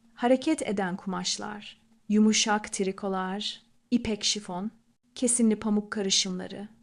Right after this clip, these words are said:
Stilinizi güncelleyin. Hantal ayakkabıları zarif,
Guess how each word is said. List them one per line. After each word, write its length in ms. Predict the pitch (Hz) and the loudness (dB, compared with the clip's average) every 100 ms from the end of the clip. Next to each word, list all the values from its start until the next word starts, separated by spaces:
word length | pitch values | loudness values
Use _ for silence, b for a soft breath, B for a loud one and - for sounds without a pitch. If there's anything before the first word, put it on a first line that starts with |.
| _ | _
Stilinizi 720 | - 247 240 254 240 226 240 | -4 -2 2 4 4 4 2
güncelleyin. 680 | 208 202 196 190 185 185 202 - _ - | 2 0 0 -4 -6 -8 -12 -16 _ -6
Hantal 420 | 269 269 285 349 | 2 4 4 4
ayakkabıları 640 | 359 277 254 220 208 190 | 4 2 0 -2 0 0
zarif, 500 | 185 196 202 262 - | 0 0 0 -2 -8